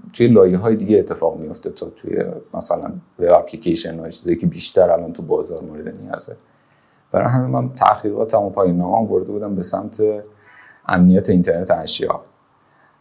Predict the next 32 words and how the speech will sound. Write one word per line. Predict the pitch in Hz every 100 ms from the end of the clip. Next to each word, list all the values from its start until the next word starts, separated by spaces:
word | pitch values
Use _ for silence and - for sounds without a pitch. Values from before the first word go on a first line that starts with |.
| _ _
و | -
خب | 98
تو | 90 104
رز-، | 95 92 -
رزومه‌مو | 95 90 90 98
نوشته | 95 82 - 90
بودم. | 85 - - _
همین | - 143 147
باعث | 131 135
شد | - 135
توی | - 131
شرکتی | 123 110 101 113 117
که | 117 117
یک | 110 110
پروژهٔ | - 87 87 98 101 98 - - - 92
امنیت | 87 90 104 98
اینترنت | 85 82 80
اشیا | 80 78 - 85
داشتن، | 73 69 - - -
یعنی | 80 80
به | 80
عنوان | 80 80 85 90 87 - _
مشاور | 92 90 85 85 95 -
امنیتی | 85 82 82 85 - 113
یک | 98 92 92 -
پروژهٔ | 82 78 78 82
بزرگ | 82 85 82 92 87 78 - _ _ _
اینترنت | 87 90 87 85
اشیا | 82 - 98
داشتن | 95 90 85
فعالیت | 85 80 78 78 -
می‌کردن، | 82 82 78 - - -